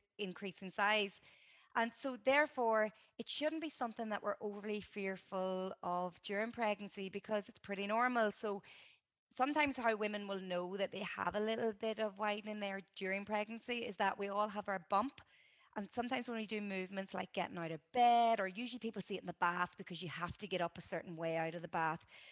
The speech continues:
So sometimes if we're getting out of the bath, you can have your bump and it sometimes points a little bit or cones or goes into an odd shape. Now, I have a lot of women who think that that was just the baby.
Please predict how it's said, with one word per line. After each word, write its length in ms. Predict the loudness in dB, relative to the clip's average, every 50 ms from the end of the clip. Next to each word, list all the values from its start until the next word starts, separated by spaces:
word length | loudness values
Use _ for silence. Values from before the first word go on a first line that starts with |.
| -20 _
So 120 | -16 -8 -2
sometimes 360 | 0 0 2 4 2 2 0
if 100 | -2 -6
we're 60 | -2
getting 240 | 0 0 0 0 0
out 100 | -2 0
of 60 | -2
the 80 | -4 -2
bath, 480 | 0 2 4 4 6 6 4 4 2 -2 -12 -20 -20 _ _ _ _ _ _ _ _ -16
you 140 | -14 -8 -4
can 160 | -2 -2 0
have 220 | 2 2 2 4
your 80 | 2 2
bump 320 | 2 2 2 2 2 -2 -4
and 80 | -6
it 80 | -6 -6 -6
sometimes 340 | -8 -6 -4 -4 -6 -6 -8 -12
points 600 | -20 -12 -4 -2 -2 0 0 -2 -4 -6 -4 0
a 40 | 2
little 260 | 2 2 2 2 2
bit 260 | 2 2 2 0 -2 -2
or 200 | -2 -2 -2 -2 -4
cones 480 | -8 -8 -6 -4 -4 -2 -2 -4 -4 -4
or 80 | -6
goes 240 | -6 -6 -8 -6 -6
into 200 | -6 -6 -6 -4
an 80 | -2 0
odd 200 | 0 0 0 -2
shape. 380 | -4 -4 0 0 0 0 -2 -6 -14 -20 -20 -20 -20 -20 -4 2
Now, 100 | 4 6
I 80 | 6
have 240 | 6 6 6 6 6
a 40 | 6
lot 280 | 6 8 8 8 8 6
of 80 | 4
women 220 | 4 2 2 0 -2
who 100 | -6 -4
think 280 | -4 -4 -4 -4 -6 -4 _
that 140 | -2 2 4
that 140 | 2 2 2
was 100 | 0 -2
just 220 | -2 -4 -4 -4
the 60 | -6
baby. 520 | -4 -2 -2 0 2 4 4 4 4 2